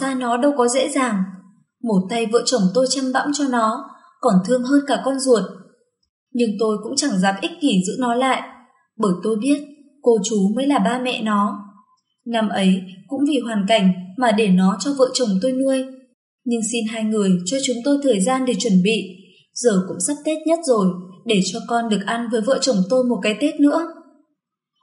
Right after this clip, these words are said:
Tôi nhìn lên nhà, đôi vợ chồng lạ mặt ngồi đối diện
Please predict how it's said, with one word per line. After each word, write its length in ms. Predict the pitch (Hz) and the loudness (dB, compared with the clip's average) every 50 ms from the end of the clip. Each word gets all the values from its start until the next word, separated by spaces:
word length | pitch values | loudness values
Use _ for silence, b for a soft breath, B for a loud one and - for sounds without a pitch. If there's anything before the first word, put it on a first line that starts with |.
| _ _ _ | _ _ _
Tôi 120 | - 226 220 | 0 0 2
nhìn 220 | 214 220 214 185 170 175 | 2 0 2 0 0 0
lên 180 | 214 233 233 | -2 -4 -4
nhà, 360 | 226 233 226 208 196 180 185 - - - - - - - | -4 -4 -2 0 0 0 0 -2 -6 -14 -18 -20 -10 -2
đôi 140 | 254 294 285 247 | 0 0 2 2
vợ 100 | 269 - - | 2 0 0
chồng 160 | - 269 240 196 185 | 0 -2 2 2 4
lạ 180 | 185 196 - 214 214 | 2 2 0 0 -2
mặt 160 | 208 190 202 208 | -2 -2 0 0
ngồi 140 | 208 196 185 185 | 2 2 2 2
đối 120 | 190 196 190 196 | 0 0 -2 -2
diện 120 | 285 277 | -2 -2